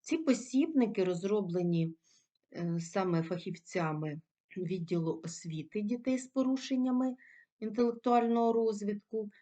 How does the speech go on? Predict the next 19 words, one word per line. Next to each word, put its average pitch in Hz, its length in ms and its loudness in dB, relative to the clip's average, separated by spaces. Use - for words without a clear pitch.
Інституту 208 600 -2
спеціальної 190 580 0
педагогіки 180 760 0
і 175 40 -4
психології 175 720 -2
імені 170 320 4
Миколи 165 480 0
Єрмаченка 151 1040 -8
та 320 520 2
спільно 294 840 0
з, - 260 -8
е, 165 720 2
представниками, 185 1120 0
е, 170 360 -2
спеціальних 208 840 2
закладів 208 640 -2
загальної 165 560 -2
середньої 170 720 -4
освіти. 135 720 -12